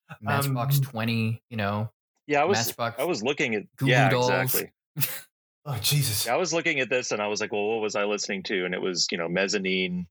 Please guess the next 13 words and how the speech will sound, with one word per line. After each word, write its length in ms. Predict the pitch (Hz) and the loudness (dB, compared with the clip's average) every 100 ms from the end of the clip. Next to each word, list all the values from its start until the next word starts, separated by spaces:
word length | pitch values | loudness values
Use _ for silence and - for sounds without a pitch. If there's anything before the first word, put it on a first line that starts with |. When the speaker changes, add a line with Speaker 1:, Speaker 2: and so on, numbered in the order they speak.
| _ | _
Speaker 3:
by 80 | 90 | -6
Mez-, 300 | 90 90 - _ | -2 -2 -6 _
Massive 280 | 95 92 117 | -2 0 0
Speaker 2:
Mm-hmm. 60 | - | 0
Speaker 3:
Attack 600 | - 87 87 85 - - _ | -2 0 0 -2 -6 -16 _
and 280 | 95 85 85 | -2 -2 0
This 200 | 95 - | -2 0
Is 120 | 87 | 0
Hardcore, 760 | 107 90 90 - 90 90 87 85 _ | 0 0 -2 -2 0 0 0 -6 _
Speaker 2:
Yeah. 300 | 101 82 82 | -2 0 0
Speaker 3:
um, 260 | 78 80 82 - _ - | -2 -4 -8 -12 _ -4
you 120 | |
know, 60 | 95 | -2